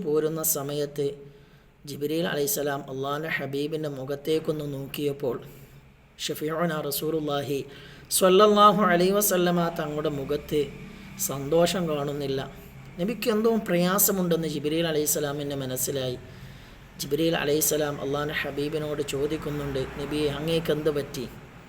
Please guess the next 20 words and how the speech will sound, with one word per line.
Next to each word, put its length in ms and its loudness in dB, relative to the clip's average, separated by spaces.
അള്ളാഹുവിനെ 540 4
കണ്ടില്ല 320 0
നബിയെ, 320 -2
അങ്ങേക്ക് 520 0
എന്താണ് 380 0
പ്രയാസമുള്ളതെന്ന്?" 1000 -2
ചോദിച്ചപ്പോൾ 580 0
അവിടുന്ന് 420 -4
ജിബ്രീൽ 340 -2
അലൈഹിസ്സലാമിനോട് 800 -2
നബി 120 -10
സല്ലല്ലാഹു 500 -2
അലൈഹി 260 2
വസല്ലമ 420 -2
തങ്ങൾ 200 -4
പറയുന്നുണ്ട്, 540 -2
"ഇന്ന 340 -2
ഖൗമി 400 2
ലാ 140 6
യുസദ്ദിഖൂനി." 960 4